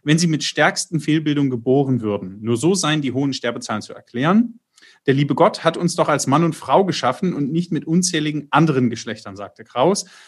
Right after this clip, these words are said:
„Ein drittes oder noch mehr Geschlechter gäbe es zwar in der Genderideologie, nicht aber im realen Leben.“ Die Pressemitteilung wirkte damals ein wenig anlasslos.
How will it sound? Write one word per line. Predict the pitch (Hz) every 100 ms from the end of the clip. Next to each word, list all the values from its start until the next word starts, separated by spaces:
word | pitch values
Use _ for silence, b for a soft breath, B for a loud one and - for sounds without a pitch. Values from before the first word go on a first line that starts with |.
| B
„Ein | 139
drittes | 139 190 233 -
oder | 151 135
noch | 143 165
mehr | 139
Geschlechter | 139 - 135 143
gäbe | 120 135 180 -
es | 170 -
zwar | - 143 156 -
in | 135
der | 120 113 135
Genderideologie, | 127 170 202 202 185 180 170 160 160 151
nicht | 131 127 165 -
aber | 135 131
im | 135 120
realen | 120 107 98 101 92
Leben.“ | 92 92 92 - _ _ _ _ B B B B B -
Die | 143 143
Pressemitteilung | 143 190 226 339 208 - 135 135 175 190 127 127
wirkte | 202 320 - - 196
damals | 185 123 147 220 226 -
ein | 139 131 113 113
wenig | 175 277 277 190 247 - - _ _ _ _ _ _ -
anlasslos. | 262 247 139 - 113 101 90 - -